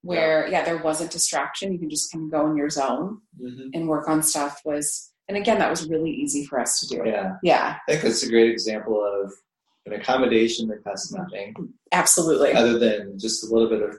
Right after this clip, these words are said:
Speaker 3: time to
Speaker 1: Yeah.
Speaker 3: figure out a, a solution that
Speaker 1: Uh-huh.
Speaker 3: works for everybody.
Speaker 1: Yeah, yeah. And I think that's what was so great about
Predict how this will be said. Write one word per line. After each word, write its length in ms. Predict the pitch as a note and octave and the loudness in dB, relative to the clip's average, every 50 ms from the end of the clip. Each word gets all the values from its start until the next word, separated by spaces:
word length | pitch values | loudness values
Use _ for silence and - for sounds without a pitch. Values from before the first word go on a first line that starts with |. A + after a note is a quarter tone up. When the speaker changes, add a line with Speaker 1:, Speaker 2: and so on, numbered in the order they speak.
| - | -10
Speaker 3:
time 380 | - A2+ A2 A2 G#2+ G#2 A2 G#2+ | -8 -6 -4 -4 -4 -4 -6 -4
to 100 | - A#2+ | 0 0
Speaker 1:
Yeah. 140 | - - - | 2 2 2
Speaker 3:
figure 260 | A2+ A2 G#2+ G#2 G#2 | 2 4 4 4 2
out 80 | G2+ G#2 | 2 0
a, 140 | G2 G2 - - - | -4 -6 -10 -12 -12
a 40 | - | -12
solution 500 | - - A2+ B2 C3+ C3 - - - G2+ | -10 -6 0 2 2 2 2 -2 -4 -4
that 140 | G2+ G3+ | -2 -2
Speaker 1:
Uh-huh. 260 | F#3+ F3 F#3 E3+ F3+ F#3 - - _ _ _ _ _ _ - | -2 0 0 -2 -2 -4 -6 -12 _ _ _ _ _ _ -6
Speaker 3:
works 240 | A2 A2 A2 - - | -4 -4 -4 -4 -6
for 180 | - G#2 G#2 | -6 -4 -4
everybody. 500 | G2+ G2 - - - - - - A2+ - | -4 -4 -6 -8 -12 -12 -10 -8 -2 2
Speaker 1:
Yeah, 360 | F#3+ F#3+ F3+ E3 C#3+ A#2+ - - - - _ - | 4 6 6 6 4 0 -2 -8 -14 -20 _ -10
yeah. 240 | F#3+ G3 F3 - - | -4 -2 0 2 4
And 80 | - B3+ | 4 4
I 80 | C#4+ D4 | 4 4
think 180 | D4 D#4 D4+ | 4 4 2
that's 240 | D#4 D#4+ D4+ - - | 2 0 -2 -2 -2
what 140 | - - F3 | -4 -2 -2
was 160 | F#3+ F#3+ - | 0 0 0
so 100 | G3 F3 | 0 -2
great 240 | E3+ - D#3+ D#3+ E3 | -4 -4 -4 -4 -2
about 420 | D#3+ D#3 D3 C#3+ C#3+ C3+ A#2 - | -2 -2 -2 -2 -2 -2 -4 -6